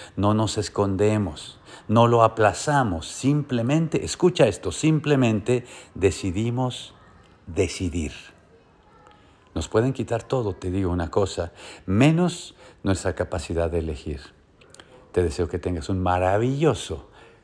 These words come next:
cierre de año veinte veintiuno en tu negocio, en tu vida,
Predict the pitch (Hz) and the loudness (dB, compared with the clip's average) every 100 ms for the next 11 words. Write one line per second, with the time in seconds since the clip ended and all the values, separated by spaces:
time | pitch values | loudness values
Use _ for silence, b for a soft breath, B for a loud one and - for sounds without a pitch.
0 | _ - - - 120 120 113 117 95 90 | _ -12 -8 0 4 4 2 0 2 0
1 | 95 90 82 92 92 98 87 85 69 123 | 0 0 0 0 0 -2 -2 -2 -4 -2
2 | 143 160 156 139 - _ B B B _ | 0 2 0 -4 -14 _ B B B _
3 | 98 87 - 82 82 82 110 113 - 113 | -4 -2 -2 -4 0 2 2 2 -4 -6
4 | - 87 78 - 73 110 131 98 90 | -6 -6 -6 -6 -6 -2 -2 -2 -4